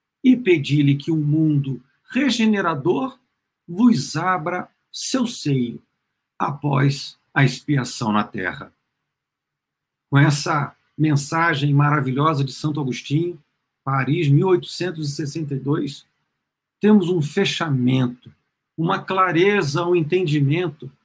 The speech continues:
do, de qual é o nosso desafio e da nossa pequenez diante da grandeza de Deus, a tal ponto de pedir a Ele, Pai,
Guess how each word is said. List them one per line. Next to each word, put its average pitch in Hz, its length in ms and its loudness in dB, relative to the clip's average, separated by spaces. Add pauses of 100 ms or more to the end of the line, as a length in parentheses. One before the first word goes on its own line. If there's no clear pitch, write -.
(500)
do, 151 340 -2
de 151 160 0
qual 196 280 2
é 196 80 2
o 185 140 0
nosso 185 360 0
desafio 151 880 -2 (880)
e 202 100 2
da 202 180 4
nossa 190 800 0 (500)
pequenez 165 760 4
diante 147 440 2
da 151 100 2
grandeza 143 720 4
de 139 120 -2
Deus, 123 600 -4 (420)
a 143 140 0
tal 175 320 -2
ponto 180 380 0
de 156 100 -2
pedir 160 480 0
a 147 120 0
Ele, 131 380 0 (520)
Pai, 151 520 2